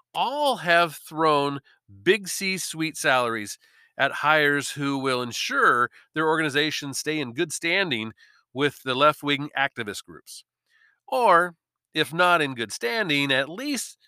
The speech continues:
good enough to keep Black Lives Matter and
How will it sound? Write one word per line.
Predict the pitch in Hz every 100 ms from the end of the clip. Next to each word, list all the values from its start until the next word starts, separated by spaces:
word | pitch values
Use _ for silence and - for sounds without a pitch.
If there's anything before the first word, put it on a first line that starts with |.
| _ -
good | 135 180
enough | 175 165 160
to | 156
keep | 139 - 139 - _ _
Black | 143 139 131
Lives | 127 123 113
Matter | 143 131 120 127 - - - - _
and | 127 131 127 120 117 113